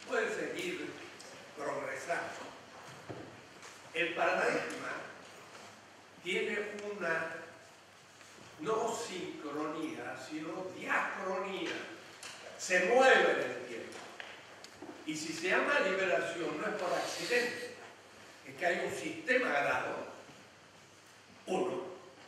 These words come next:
Hay una negación del sistema cuando se fetichiza, negación, y luego hay una afirmación del nuevo sistema como creación.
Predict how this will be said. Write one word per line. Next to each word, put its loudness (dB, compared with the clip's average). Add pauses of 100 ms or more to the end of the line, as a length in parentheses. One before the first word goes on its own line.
(560)
Hay 10 (100)
una 4
negación 6
del 6
sistema 4 (100)
cuando 2
se -4
fetichiza, -2 (1600)
negación, 4 (1120)
y -2
luego 8
hay 4 (180)
una 4
afirmación 2
del 4
nuevo 4
sistema -2 (600)
como 2
creación. 2